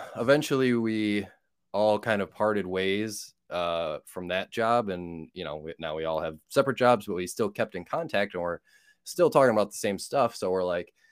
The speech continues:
"Hey, we're, we're talking about this stuff anyways. Why don't we just record it? You know, just start a podcast." Um, and we kind of, I mean, Brandon had an idea for years of starting a podcast, but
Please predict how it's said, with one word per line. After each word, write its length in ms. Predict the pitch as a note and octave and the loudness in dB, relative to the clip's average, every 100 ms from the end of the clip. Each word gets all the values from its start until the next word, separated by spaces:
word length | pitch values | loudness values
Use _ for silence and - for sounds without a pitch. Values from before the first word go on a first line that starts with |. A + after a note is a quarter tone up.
| _ _ _ | _ _ _
"Hey, 380 | F3 B2+ B2 B2+ _ _ _ _ - | 4 4 2 -4 _ _ _ _ -4
we're, 260 | A#2+ - | -2 0
we're 120 | D#3+ | 0
talking 180 | E3 F3+ | 4 6
about 180 | E3+ D#3 | 6 4
this 140 | B2+ | 0
stuff 260 | - C#3 C3 - | 0 0 0 -2
anyways. 760 | B2 C#3 F2+ F2 G2+ G2+ - _ | 0 0 0 0 -2 -4 -14 _
Why 160 | G#2 A2+ | -2 0
don't 180 | C3+ B2 | 2 0
we 220 | A#2+ A#2 | -2 -2
just 420 | G2 G#2+ A2+ - _ | -2 -4 -4 -8 _
record 440 | G2 G2+ G#2 B2+ E2 | -8 0 2 2 0
it? 100 | - _ - | -8 _ -6
You 120 | G2+ | -4
know, 320 | F2+ G#2+ - _ | -2 -4 -6 _
just 300 | G2 - - _ _ _ _ _ - | -8 -8 -12 _ _ _ _ _ -18
start 300 | - F2 A2 | -4 0 2
a 40 | |
podcast." 680 | D#3 G3+ D3+ E2 E2 - - _ _ _ _ _ | 2 2 0 -2 -2 -10 -20 _ _ _ _ _
Um, 340 | F2+ F2+ F2+ F#2 | -2 0 0 0
and 100 | G#2+ | -2
we 160 | A2+ | -2
kind 260 | G#2 C#3+ C#3+ | -2 0 2
of, 160 | A#2+ - _ | 0 -6 _
I 80 | G2 | -8
mean, 280 | G2 F2+ F2 | -6 -6 0
Brandon 400 | G#2+ A#2+ G#2 F#2 | 2 4 2 0
had 340 | F#2+ F2 D#2+ _ - | -2 -2 -6 _ -10
an 120 | F2+ | -4
idea 380 | F2+ F2 F#2+ F2+ | -4 -4 -4 -4
for 120 | E2+ | -6
years 340 | D#2+ F2 E2+ D#2 | -8 -6 -8 -10
of 100 | D#2 | -14
starting 320 | D2 - - | -14 -14 -14
a 120 | - | -10
podcast, 420 | D2+ - - - | -10 -10 -12 -10
but 140 | - | -12